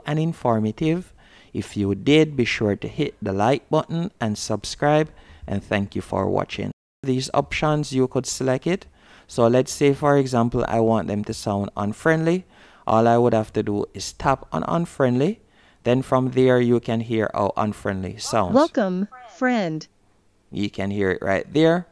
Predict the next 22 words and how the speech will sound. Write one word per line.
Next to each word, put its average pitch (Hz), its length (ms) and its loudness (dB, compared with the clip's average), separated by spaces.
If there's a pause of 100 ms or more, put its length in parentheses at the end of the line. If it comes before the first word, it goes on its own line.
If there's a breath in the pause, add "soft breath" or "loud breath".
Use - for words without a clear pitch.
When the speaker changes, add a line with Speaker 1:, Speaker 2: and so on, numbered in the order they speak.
(400 soft breath)
Speaker 1:
Then 117 220 4
from 117 300 0
here, 117 240 2
you 117 200 4
could 113 200 -4
scroll 151 400 2
back 139 240 2
up - 420 4
and 117 140 0
you 117 140 4
could 120 200 -6
choose 117 460 -2
the 107 80 -4
presenter 113 580 -2
face 151 460 0
and 127 180 -4
so 113 300 0
on 107 300 0
to - 220 -6
add 95 220 -2 (100)
right 92 280 -2
here. 98 400 -4